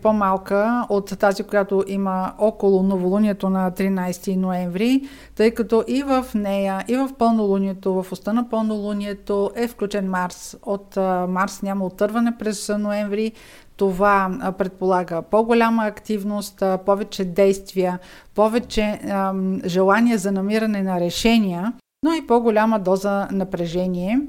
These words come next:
Тъй като в, а, това пълнолуние е включен и Сатурн, а той внася ограниченията, това, примерно, може да го усетите по следния начин. А, може да има необходимост в любовната ви връзка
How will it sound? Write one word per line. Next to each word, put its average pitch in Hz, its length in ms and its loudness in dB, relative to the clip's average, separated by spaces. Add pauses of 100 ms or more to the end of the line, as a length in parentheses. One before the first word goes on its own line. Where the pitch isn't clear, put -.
(360)
Тъй - 180 -4
като 269 200 2
в, 240 260 4
а, 226 180 6
това 226 280 2
пълнолуние 233 880 4
е 208 100 0
включен 247 480 -2
и 277 120 4
Сатурн, 190 640 -2
а 240 140 2
той 240 280 4
внася 226 500 -2
ограниченията, 185 1160 0 (400)
това, 285 140 4
примерно, 262 540 6
може 285 260 4
да 262 120 2
го 240 80 0
усетите 277 420 0
по 277 140 -2
следния 247 480 2
начин. 180 640 -4
А, 202 140 0
може 247 360 2
да 254 120 2
има 277 140 8
необходимост 240 640 4
в 233 220 0
любовната 226 480 4
ви 233 140 0
връзка 190 600 -2